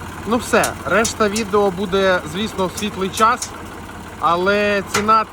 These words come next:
три триста тридцять три. Тобто шара. Трактор на ходу в робочому стані з документами.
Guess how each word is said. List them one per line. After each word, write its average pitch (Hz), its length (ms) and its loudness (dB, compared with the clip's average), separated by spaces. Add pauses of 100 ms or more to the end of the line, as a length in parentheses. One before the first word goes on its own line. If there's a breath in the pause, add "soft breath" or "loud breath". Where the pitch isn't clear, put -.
три 220 380 -2 (360)
триста 202 560 -2 (100)
тридцять 175 440 -4
три. 160 360 -4 (800)
Тобто 180 480 2 (360)
шара. 165 340 4 (1160)
Трактор 233 540 4 (240)
на 208 120 4 (100)
ходу 208 280 -2 (300)
в - 20 -2
робочому 202 580 0 (120)
стані 214 380 2 (200)
з - 40 -12
документами. 147 720 -6